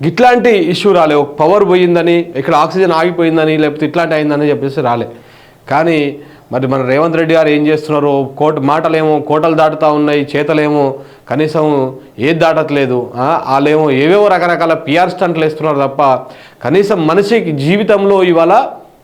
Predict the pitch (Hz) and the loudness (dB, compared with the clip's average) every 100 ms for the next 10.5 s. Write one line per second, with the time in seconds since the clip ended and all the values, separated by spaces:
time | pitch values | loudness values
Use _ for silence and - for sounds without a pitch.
0 | - 156 214 202 175 165 185 160 151 - | -4 -2 0 0 0 2 2 0 -2 -14
1 | - - - 151 185 160 147 - - 151 | -20 -10 0 0 4 2 2 -2 -2 0
2 | 180 180 160 156 151 127 123 117 - 113 | 0 -2 -2 -2 -4 -2 -2 -4 -6 -4
3 | 120 135 156 147 151 156 - 233 226 226 | -2 0 0 0 -2 -4 0 0 0 0
4 | 180 196 247 202 180 175 175 165 151 151 | 0 2 0 0 -2 -2 -2 0 0 0
5 | 143 143 139 120 98 - - _ - _ | 0 -2 -2 -4 -10 -14 -20 _ -20 _
6 | - - 156 180 175 170 196 196 180 170 | -14 -2 0 0 -2 -2 0 2 0 0
7 | 165 170 180 151 180 175 165 160 160 196 | -2 0 2 2 2 2 0 2 2 2
8 | 180 143 156 - 180 170 170 156 151 151 | 0 0 0 -2 -2 0 2 2 0 -2
9 | 147 147 165 156 151 151 165 165 143 143 | -2 0 0 0 -2 -4 -2 -2 -2 -4
10 | - 139 117 117 | -4 -4 -2 -4